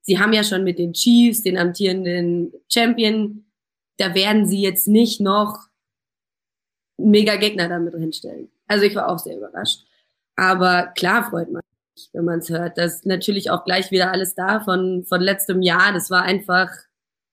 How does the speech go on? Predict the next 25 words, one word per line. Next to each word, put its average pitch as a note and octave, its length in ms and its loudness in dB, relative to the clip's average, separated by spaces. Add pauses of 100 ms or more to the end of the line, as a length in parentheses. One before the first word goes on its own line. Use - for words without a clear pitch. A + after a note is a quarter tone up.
(240)
das F#3+ 220 -2
Größte, G#3 520 4
was G3+ 200 -2
es, - 400 -4
was F#3 160 -2
es F#3 140 -8
bis F#3+ 200 -2
jetzt G3 240 0
auch F3+ 160 0
in, F#3+ 320 2
in F3+ 180 0
meiner F#3 220 2
beruflichen F#3+ 840 -4
Karriere F#3+ 400 0
gab. F#3+ 340 0
Und F#3 100 -2
ich F3+ 120 -4
durfte F#3 340 -4
auch F3+ 80 -4
schon G3 180 -2
bei E3+ 140 0
zwei E3+ 180 -8
Super E3+ 280 -8
Bowls E3+ 260 -4
sein. F#3 320 -2